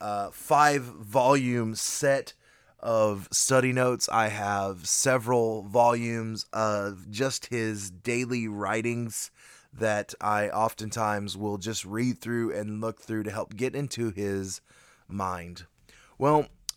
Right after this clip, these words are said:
there was an event in January of eighteen fifty that changed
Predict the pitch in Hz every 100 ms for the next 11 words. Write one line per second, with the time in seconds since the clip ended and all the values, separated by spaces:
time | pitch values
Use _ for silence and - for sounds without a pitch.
0 | _ 156 196 180 160 127 147 147 120 -
1 | 139 127 104 123 127 131 117 107 104 101
2 | 101 - 110 107 101 - 131 - 127 110
3 | - 127 117 104 92 - - - - _
4 | 98 113 110 107 - - - 143 147 156
5 | 151 -